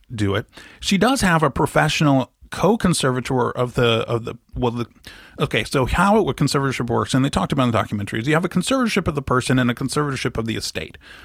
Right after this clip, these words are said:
Speaker 1: Yeah.
Speaker 2: One is controlling your life. So a conservatorship of the person can decide whether or not you're allowed to vote. They can decide, you know, you, when you need to, what pills you need to take. They can control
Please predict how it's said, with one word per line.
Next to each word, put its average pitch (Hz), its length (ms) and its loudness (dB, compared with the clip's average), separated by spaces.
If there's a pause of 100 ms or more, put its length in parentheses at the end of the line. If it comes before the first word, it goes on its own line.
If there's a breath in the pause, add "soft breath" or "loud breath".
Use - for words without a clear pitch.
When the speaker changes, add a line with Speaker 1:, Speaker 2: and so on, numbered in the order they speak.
Speaker 1:
Yeah. 131 260 0
Speaker 2:
One 196 200 4
is 214 100 2
controlling 147 420 2
your 127 100 4
life. 107 200 0
So 180 140 0
a 170 40 0
conservatorship 240 680 0
of 160 120 0
the 156 80 -4
person 120 500 0 (280 loud breath)
can 202 260 4
decide 139 640 2
whether 131 260 2
or 131 60 4
not 120 200 2
you're 113 120 0
allowed 113 220 0
to 110 80 -6
vote. 104 420 -2 (240)
They 120 120 2
can 120 160 0
decide, 113 480 0 (260 loud breath)
you 127 140 0
know, 107 180 2
you, 90 340 -8
when 131 280 2
you 151 80 4
need 143 160 0
to, 135 260 -2
what 120 240 -6
pills 185 300 0
you 175 80 2
need 165 160 0
to 156 80 -10
take. 151 380 0
They 123 100 0
can 123 160 -2
control 113 420 0